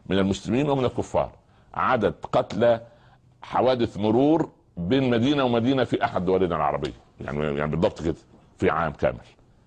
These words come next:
يعني في خلال، يعني، يعني ال-، ال-، ال-، العشر سنوات الحروب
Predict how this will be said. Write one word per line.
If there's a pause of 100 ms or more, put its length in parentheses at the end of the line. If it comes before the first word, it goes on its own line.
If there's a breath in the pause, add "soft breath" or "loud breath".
(160)
يعني
في
خلال، (400 loud breath)
يعني، (480 soft breath)
يعني (100)
ال-،
ال-،
ال-،
العشر
سنوات (200)
الحروب